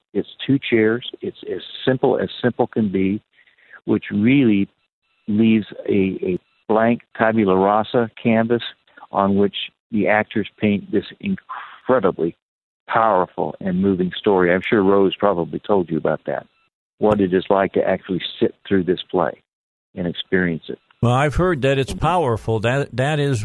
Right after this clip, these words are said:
Speaker 2: what I have heard. And if it's that
Speaker 1: Uh-huh.
Speaker 2: minimalist, that it's just two, two chairs and then your actor and actresses or whatever,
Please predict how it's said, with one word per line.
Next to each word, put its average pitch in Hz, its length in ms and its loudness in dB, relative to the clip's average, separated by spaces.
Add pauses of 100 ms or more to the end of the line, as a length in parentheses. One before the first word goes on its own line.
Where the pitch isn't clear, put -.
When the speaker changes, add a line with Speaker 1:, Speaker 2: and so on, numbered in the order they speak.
(100)
Speaker 2:
what 135 300 0
I 131 180 -2
have 117 320 0
heard. 113 680 0
And 113 520 -2
if 117 240 -2
it's - 220 -4
that 139 200 0
Speaker 1:
Uh-huh. - 80 -4
Speaker 2:
minimalist, 123 880 0
that 107 260 -2
it's 110 220 -4
just - 240 -6
two, 147 240 0 (460)
two 156 240 2
chairs 139 580 0
and 123 260 -2
then 120 200 0
your 113 240 0
actor 110 880 -2
and 117 120 0
actresses 110 800 -2
or 101 120 2
whatever, 98 580 0